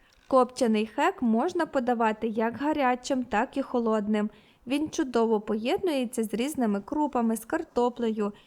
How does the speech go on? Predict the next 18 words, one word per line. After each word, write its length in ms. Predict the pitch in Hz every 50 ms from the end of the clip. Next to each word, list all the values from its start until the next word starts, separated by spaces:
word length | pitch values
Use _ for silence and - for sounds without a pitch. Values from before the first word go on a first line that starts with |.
| _ _ _
із 260 | - 262 254 247 -
салатами 640 | - 240 226 233 226 254 349 370 - 320 269 254 240 226
зі 140 | 220 233
свіжих 500 | 220 - 226 233 254 262 311 330 - -
овочів. 600 | 311 277 240 220 214 208 208 - - 226 202 196 - - - _ _ _ _ -
Можна 400 | 226 262 359 480 453 339 302 262
подавати 680 | - 254 226 233 233 220 240 254 339 359 - 294 262
зі 140 | 214 220 233
шматочками 760 | 226 - 226 214 214 - 240 277 - - - 294 285 302 320
лимона, 640 | 339 359 330 277 240 233 233 233 233 226 214 214 220 - - _ -
свіжою 520 | - - 233 294 381 381 302 269 247 240
зеленню 720 | 214 208 220 220 247 294 302 285 277 262 240 240 240 233 233 - _ _
та 140 | - 226 226
пікантним 800 | 220 - 202 196 - - 214 214 302 381 381 - 330 302 302 277
соусом. 840 | 240 - - - 214 208 208 208 214 - - - 214 208 208 208 208 - _ _ _ _ _ _ _ -
Завдяки 580 | 214 233 240 226 214 240 226 226 - 277 294
правильному 720 | 285 - - 247 262 294 302 285 262 233 226 226 226 214 208
копченню 760 | - - 254 262 302 - - - 269 240 220 214 214 208